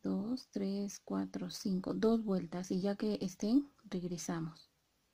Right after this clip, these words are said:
Recuerden, amigas, que vamos a terminar el tutorial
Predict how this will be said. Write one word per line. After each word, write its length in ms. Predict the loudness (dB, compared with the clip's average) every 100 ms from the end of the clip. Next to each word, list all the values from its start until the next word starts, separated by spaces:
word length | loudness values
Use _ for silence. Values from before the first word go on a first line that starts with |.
| _ _ _ _ _ _ _ _ _ _ _ _ _ _ _ _ _ _ _ _ _ _ _ _ _ _ _ _ _
Recuerden, 480 | -2 4 4 6 4
amigas, 380 | 4 2 0 -2
que 280 | 0 -2 2
vamos 280 | 2 4 2
a 60 | 0
terminar 360 | 2 2 2
el 100 | 2
tutorial 500 | -2 -2 -2 0 0